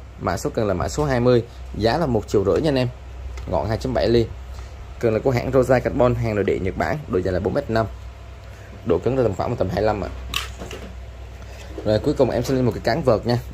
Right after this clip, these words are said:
cán vợt carbon, cán vợt hàng nội địa này, nội địa Nhật Bản. Cán này thì độ dài là ba mét sáu, ba mét sáu nha anh em. Con này thì range của nó là tầm khoảng mười hai ạ,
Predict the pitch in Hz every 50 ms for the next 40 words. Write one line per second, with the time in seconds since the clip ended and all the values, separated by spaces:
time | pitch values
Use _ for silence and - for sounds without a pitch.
0 | - - - 104 120 131 113 92 - - - - 117 113 107 101 - - - -
1 | - 113 120 123 117 95 - - 87 90 92 92 90 85 76 87 101 95 90 -
2 | - - - - - - - - - - 85 80 - - - - - 76 110 127
3 | - - - - - - - - - - - - - - 170 160 123 131 120 104
4 | 90 90 104 110 107 101 101 107 110 123 143 - - - 110 120 143 156 - -
5 | - - - - - - - 107 117 131 - - 110 123 160 156 131 123 120 123
6 | - - - - - - - - - - - - - - - - - - - -
7 | - - - - - - - - - - 147 147 123 120 110 120 123 120 117 127
8 | 147 143 135 117 113 98 - - 135 143 135 113 101 104 110 117 117 117 117 110
9 | -